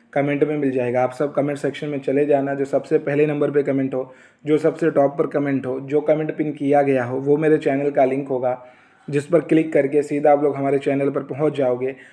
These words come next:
और बाकी मेंबर्स की तरह फ्री टीम का प्रॉफिट उठा पाओगे।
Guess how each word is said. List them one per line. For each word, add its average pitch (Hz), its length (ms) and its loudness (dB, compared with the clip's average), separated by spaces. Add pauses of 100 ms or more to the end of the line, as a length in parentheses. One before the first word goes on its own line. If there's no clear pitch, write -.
(180)
और 143 120 2
बाकी 143 300 0
मेंबर्स 139 300 0
की 143 100 -2
तरह 139 240 0
फ्री 139 220 -4
टीम 139 180 0
का 135 120 2
प्रॉफिट 143 400 -2
उठा 131 220 0
पाओगे। 123 420 -6